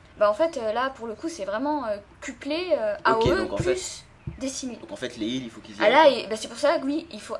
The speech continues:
Speaker 1: absolument un énorme heal de raid, un très bon heal de raid.
Speaker 2: Ok.
Speaker 1: Et, euh, de tank aussi, mais là, franchement, il faut bien bourriner au niveau de heal de raid. C'est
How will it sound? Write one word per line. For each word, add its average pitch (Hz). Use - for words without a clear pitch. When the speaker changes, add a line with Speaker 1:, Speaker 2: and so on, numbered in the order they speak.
Speaker 1:
absolument 302
un 196
énorme 277
heal 277
de 214
raid, 214
un 180
très 349
bon 277
heal 262
de 226
raid. 190
Speaker 2:
Ok. -
Speaker 1:
Et, 180
euh, 170
de 196
tank 302
aussi, 254
mais 247
là, 294
franchement, 302
il 311
faut 294
bien 349
bourriner 294
au 320
niveau 262
de 226
heal 254
de 233
raid. 190
C'est -